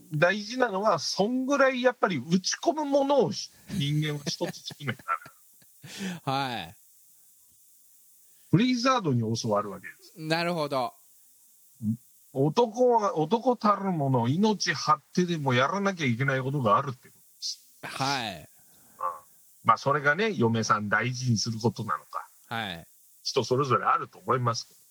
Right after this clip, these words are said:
Speaker 1: ど。
Speaker 2: はい。
Speaker 1: ね、音楽でね、
Speaker 2: うん。
Speaker 1: 売れることなのか。
Speaker 2: うん。
Speaker 1: またまた商社で、ね、すごい、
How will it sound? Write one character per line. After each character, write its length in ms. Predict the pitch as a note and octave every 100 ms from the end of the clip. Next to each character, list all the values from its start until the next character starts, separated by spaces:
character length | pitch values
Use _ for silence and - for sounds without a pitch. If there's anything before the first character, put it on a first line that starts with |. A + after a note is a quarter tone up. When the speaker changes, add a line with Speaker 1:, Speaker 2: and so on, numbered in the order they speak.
| _ B2+
Speaker 1:
ど。 60 |
Speaker 2:
は 140 | B2 G#2
い。 180 | D#2+ - _ _ -
Speaker 1:
ね、 100 | -
音 160 | A2+ A#2 G#2+ - -
楽 380 | F#2+ F2+ G2+ - B2 F#2+ F2 E2+ - _ -
で 20 | C3+
ね、 140 | B2 - _ _
Speaker 2:
う 60 | A2+
ん。 160 | G2 E2+
Speaker 1:
売 120 | A2+
れ 100 | A2+
る 60 | G#2+
こ 160 | - -
と 80 | A#2+
な 80 |
の 60 | G2
か。 60 | - _ _ _ -
Speaker 2:
う 40 |
ん。 40 | A2
Speaker 1:
ま 300 | G#2+ E2+ - _ _ _ _ _
た 100 | F#2+
ま 160 | G2+ G2
た 100 | F#2+
商 260 | - G#2+ G#2
社 180 | G2
で、 100 | F#2 F2+ - _ _ _ _ -
ね、 140 | A2
す 160 | F#2+ G#2+
ご 160 | G#2+
い、 160 | F#2+